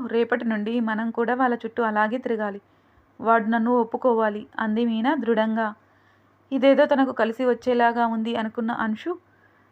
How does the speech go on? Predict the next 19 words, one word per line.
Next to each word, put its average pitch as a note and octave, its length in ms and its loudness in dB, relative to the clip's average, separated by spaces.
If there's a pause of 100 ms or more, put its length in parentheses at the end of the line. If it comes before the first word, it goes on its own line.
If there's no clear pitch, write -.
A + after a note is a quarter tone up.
(220)
"సరే, A#3 440 0
నీ A#3+ 120 0
స్నేహం A#3+ 360 -2
కోసం A#3 300 -2
నేను A3 180 -4
ఏదైనా A#3 400 2
చేస్తాను, A3+ 600 -4
కానీ B3 400 0 (140)
ఎలానో A3+ 340 2
నువ్వే A3+ 260 0
చెప్పు. A3+ 280 -8 (760)
వాళ్ళంటే C4 400 4
బండి A3+ 260 0
తీసుకుని B3 380 -6
బస్సు A3+ 260 -4
వెనకాల A#3 320 -2
వచ్చారు, A3 500 -6
మనం A3+ 280 -2
ఏం B3+ 140 -2